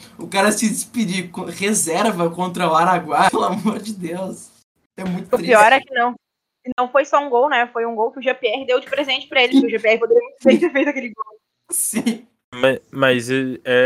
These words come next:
Speaker 3: é, o instinto do, do pifador é pifar, né? Eu, eu tinha certeza que ele ia passar pro lado. Mas a questão do P P é que todo esse negócio de vender e manter o jogador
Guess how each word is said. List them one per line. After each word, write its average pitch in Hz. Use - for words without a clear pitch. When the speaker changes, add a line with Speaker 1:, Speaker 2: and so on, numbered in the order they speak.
Speaker 3:
é, 135
o 156
instinto 165
do, 143
do 135
pifador 131
é 151
pifar, -
né? 95
Eu, 107
eu 113
tinha 143
certeza 139
que 107
ele 107
ia 104
passar 104
pro 101
lado. 95
Mas 110
a 120
questão 127
do 131
P 151
P -
é 185
que 285
todo 226
esse -
negócio 160
de 143
vender 135
e 151
manter 156
o 156
jogador 104